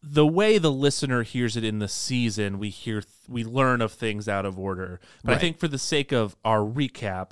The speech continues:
Speaker 2: Yeah.
Speaker 1: we can go ahead and talk about Arsenio's plan here.
Speaker 2: Yeah.
Speaker 1: Because things start to take place pretty quickly.
Speaker 2: Yes. Yeah, Arsenio pretty swiftly starts to basically, um,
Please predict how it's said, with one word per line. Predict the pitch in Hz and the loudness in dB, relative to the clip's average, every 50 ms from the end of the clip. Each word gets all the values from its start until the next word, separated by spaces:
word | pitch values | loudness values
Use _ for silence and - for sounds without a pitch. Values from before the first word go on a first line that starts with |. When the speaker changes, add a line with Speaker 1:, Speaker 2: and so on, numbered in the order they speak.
| - _ | -14 _
Speaker 2:
Yeah. | - 104 87 80 80 - - _ - | -4 -4 -2 -4 -4 -10 -18 _ -6
Speaker 1:
we | - 135 | -6 -4
can | 135 147 | -4 -2
go | 147 165 180 | 2 4 4
ahead | 175 165 156 131 | 4 4 2 0
and | 117 - | -2 -2
talk | - 123 117 107 - | 0 0 0 0 0
about | 113 110 104 | -2 0 0
Arsenio's | 101 98 - - 107 101 95 92 90 - | 0 0 -2 -4 -4 -4 -4 -4 -6 -8
plan | - - 107 98 95 95 95 95 | -12 -10 -8 -8 -6 -6 -8 -10
here. | 90 - - - - - - - | -10 -12 -14 -14 -14 -14 -8 -4
Speaker 2:
Yeah. | 101 101 - - - - | -4 -4 -4 -4 -8 -8
Speaker 1:
Because | - 120 - 123 - | -6 -4 -2 -2 -2
things | - 165 151 139 - | -2 -2 -2 -2 -2
start | - - 139 123 - | -2 0 0 0 0
to | - 110 | -2 -6
take | - - 107 92 - | -6 -6 -6 -6 -8
place | - - 98 92 - | -8 -6 -6 -6 -6
pretty | - - 98 92 | -8 -12 -12 -12
quickly. | - - - - - - - - - | -12 -14 -16 -14 -14 -16 -16 -12 -6
Speaker 2:
Yes. | - 104 95 85 - - - - - - - - - _ _ - | -2 -2 -2 0 0 -2 -4 -4 -6 -10 -16 -20 -20 _ _ -6
Yeah, | - 110 107 98 92 - - | -2 0 0 0 0 -2 -2
Arsenio | - 120 120 - - 160 170 185 180 170 156 143 131 117 - - _ _ - | 0 0 0 2 0 0 -2 -2 0 0 0 0 0 -2 -4 -6 _ _ -12
pretty | - - 143 135 127 123 113 107 | -8 -6 -4 -2 -2 -4 -4 -4
swiftly | - - - - - 113 107 - - - 107 104 95 90 87 85 82 - _ _ - | -6 -8 -8 -4 -4 -4 -4 -4 -4 -6 -4 -4 -2 -2 -4 -6 -8 -10 _ _ -10
starts | - - - 92 90 90 - - - | -8 -6 -4 -4 -4 -4 -6 -8 -8
to | - 104 92 90 87 87 82 | -8 -6 -6 -4 -6 -6 -6
basically, | - 98 101 98 - - 101 - 101 95 87 82 80 80 - _ _ _ _ _ - - - | -4 -2 -2 -2 -2 -6 -8 -8 -8 -8 -6 -6 -8 -10 -12 _ _ _ _ _ -20 -14 -10
um, | 95 90 82 73 69 67 67 69 | -10 -8 -8 -8 -10 -12 -14 -16